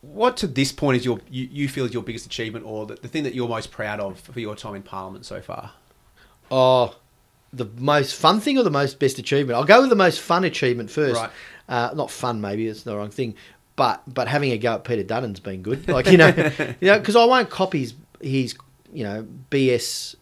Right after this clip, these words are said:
Speaker 2: uh, fear-mongering. He gets up and he says, "Oh, all Lebanese Muslims are a mistake." I did a speech in, um, responding to that, saying, "W-, what, are you saying half a million migrants are a mistake? What about all the doctors and the lawyers and the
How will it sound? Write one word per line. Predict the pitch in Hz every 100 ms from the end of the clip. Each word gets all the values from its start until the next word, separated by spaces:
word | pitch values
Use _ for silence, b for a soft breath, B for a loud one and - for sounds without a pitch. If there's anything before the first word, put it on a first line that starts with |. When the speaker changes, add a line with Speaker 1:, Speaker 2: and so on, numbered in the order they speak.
| -
Speaker 2:
uh, | 110 104 92
fear-mongering. | - 127 117 107 104 101 107
He | 120
gets | 160 147
up | 147 131
and | 117
he |
says, | 104 120
"Oh, | 117
all | 117 110 117
Lebanese | 110 104 107 104 101
Muslims | 113 113 104
are | 101
a |
mistake." | 95 - 139 123 - B B -
I | 165
did | 165
a |
speech | 123 - 127 123
in, | 107 98 -
um, | 110 104 92 - _ _ _
responding | - - 147 170
to | 139
that, | 120 120 -
saying, | 156 127 117 -
"W-, | 143 156
what, | 143 -
are |
you | 123
saying | 110 147 127 107 B B B
half | - 131 139
a |
million | 123 117 110 104
migrants | 117 107 131 135 -
are | 104
a |
mistake? | 95 - 131 120 -
What |
about | 135 139
all | 131
the |
doctors | 110 123 - 135 110
and |
the | 104
lawyers | 107 123 131 127 113
and | 98
the | 92